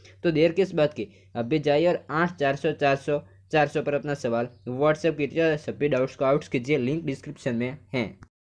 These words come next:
પ્રશ્નપત્ર સ્વીકારવાના વિકલ્પ બાદ બોર્ડ પેપર કાઢવાની જવાબદારી સ્કૂલોને સોંપવામાં આવી. કેટલા ગુણનું હશે,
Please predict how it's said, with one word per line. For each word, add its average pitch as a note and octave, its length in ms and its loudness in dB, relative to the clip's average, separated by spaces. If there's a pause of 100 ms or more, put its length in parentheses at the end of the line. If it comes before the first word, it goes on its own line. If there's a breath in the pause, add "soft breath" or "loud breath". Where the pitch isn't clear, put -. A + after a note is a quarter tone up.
(1400)
પ્રશ્નપત્ર F3 800 0
સ્વીકારવાના D3 760 0
વિકલ્પ B2+ 400 -2
બાદ C3+ 300 2
બોર્ડ B2 340 2
પેપર B2+ 380 -4
કાઢવાની A#2 480 -4
જવાબદારી C3 500 -2
સ્કૂલોને C3 680 -4 (220)
સોંપવામાં G2+ 460 -6
આવી. A#2+ 180 -6
કેટલા B2+ 460 -2
ગુણનું C#3 420 -4
હશે, B2+ 360 -4